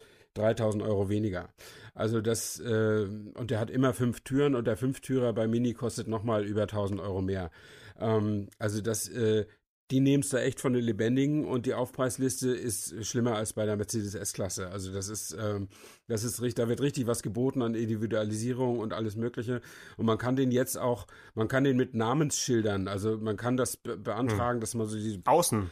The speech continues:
Speaker 1: Ja, außen diese, diese Plastikdinger, die um die Seitenblinker rum sind, die kann man
Speaker 2: Ja.
Speaker 1: sich im drei D Drucker mit beliebigem Namen, äh, bedrucken lassen, deinem eigenen oder dem von deinem Schatz oder was weiß ich, und dann klemmt man dir
Speaker 2: Mhm.
Speaker 1: da dran.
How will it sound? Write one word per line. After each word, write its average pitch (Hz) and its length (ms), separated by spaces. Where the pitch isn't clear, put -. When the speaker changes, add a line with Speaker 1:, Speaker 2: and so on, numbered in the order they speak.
Speaker 1:
Ja, 123 240
außen 139 240
diese, 123 240
diese 120 240
Plastikdinger, 143 1040
die 127 160
um 135 140
die 127 100
Seitenblinker 113 540
rum 110 240
sind, 143 260
die 123 80
kann 131 160
man 131 140
Speaker 2:
Ja. - 20
Speaker 1:
sich 127 140
im 123 120
drei 113 180
D 127 200
Drucker 131 340
mit 120 300
beliebigem 123 540
Namen, 123 520
äh, 104 440
bedrucken 110 580
lassen, 113 300
deinem 110 240
eigenen 123 420
oder 110 200
dem 113 160
von 107 120
deinem 113 200
Schatz - 320
oder 120 180
was 113 140
weiß 120 160
ich, 127 120
und 110 100
dann 110 120
klemmt 123 260
man 120 120
dir 117 100
Speaker 2:
Mhm. 110 40
Speaker 1:
da 113 100
dran. 127 340